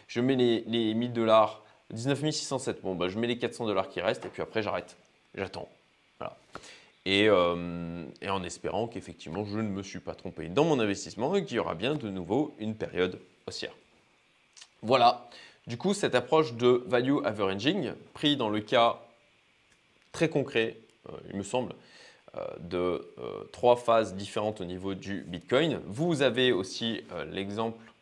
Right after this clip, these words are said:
avec Meta, où là, bon, ben, depuis un moment, on est en, en phase, euh, en phase baissière. Alors là, en l'occurrence, c'est, ouais, j'ai pris, euh, j'ai mis Meta, mais c'est pas les vrais prix de l'action, hein. Je me suis juste amusé avec les prix, euh, pour voir un petit peu ce que ça donnait.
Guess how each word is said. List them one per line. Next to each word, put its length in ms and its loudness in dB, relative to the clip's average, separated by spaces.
avec 460 -4
Meta, 460 0
où 100 0
là, 180 10
bon, 160 2
ben, 400 -6
depuis 220 -14
un 40 -6
moment, 220 -6
on 140 -6
est 460 -10
en, 20 -12
en 40 -14
phase, 340 -2
euh, 180 -6
en 40 -18
phase 260 -6
baissière. 380 -2
Alors 200 0
là, 60 2
en 80 2
l'occurrence, 380 0
c'est, 320 0
ouais, 120 -2
j'ai 160 -8
pris, 280 -2
euh, 160 2
j'ai 120 -4
mis 360 -6
Meta, 300 0
mais 100 -4
c'est 160 -8
pas 180 2
les 140 2
vrais 160 -2
prix 180 -8
de 60 -4
l'action, 480 -6
hein. 40 -4
Je 100 -14
me 120 -8
suis 240 -8
juste 400 -10
amusé 320 -4
avec 240 -6
les 80 -6
prix, 380 -6
euh, 100 -2
pour 220 -12
voir 240 -4
un 60 -8
petit 160 -14
peu 100 -14
ce 80 -16
que 100 -20
ça 140 -12
donnait. 320 -4